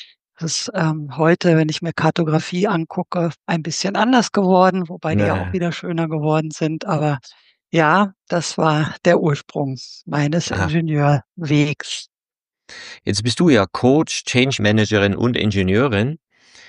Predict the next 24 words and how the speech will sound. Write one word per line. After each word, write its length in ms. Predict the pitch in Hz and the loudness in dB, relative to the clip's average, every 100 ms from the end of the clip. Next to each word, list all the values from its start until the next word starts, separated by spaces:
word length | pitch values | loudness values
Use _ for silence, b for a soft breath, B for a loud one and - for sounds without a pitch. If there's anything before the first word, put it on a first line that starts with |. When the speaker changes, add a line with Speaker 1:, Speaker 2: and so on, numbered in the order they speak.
| b b - | b b -8
Speaker 2:
Wie 180 | 101 113 | -2 2
bist 260 | 151 - | 2 0
du 60 | 151 | 0
denn 220 | 117 113 | 2 4
dazu 260 | 107 - 117 | 2 2 -4
gekommen 460 | 107 - 120 117 | -4 -2 -2 0
zu 140 | 110 104 | -2 -2
sagen, 260 | 101 95 | 0 0
„Ey, 160 | - 95 - | -4 -8 -8
Coach 400 | - 143 - - | -6 -4 -4 -6
ist 140 | - | -4
so 120 | 104 | -4
mehr 240 | 95 101 123 | -2 0 2
mein 320 | 104 92 82 | 0 -2 -2
Ding 320 | 104 123 123 | -2 0 -4
und 220 | - 95 - | -6 -6 0
da 240 | 101 113 | 2 2
sehe 220 | 98 101 | 2 0
ich 120 | 92 | 0
meine 280 | 98 90 87 | -2 -2 -4
Kraft 540 | - 104 104 - - - | -4 -2 -2 -4 -16 -10
in 160 | 92 | -8
diesem 300 | 92 107 98 | -4 -2 -2
Bereich“, 560 | 87 80 80 92 107 | -2 -2 0 0 0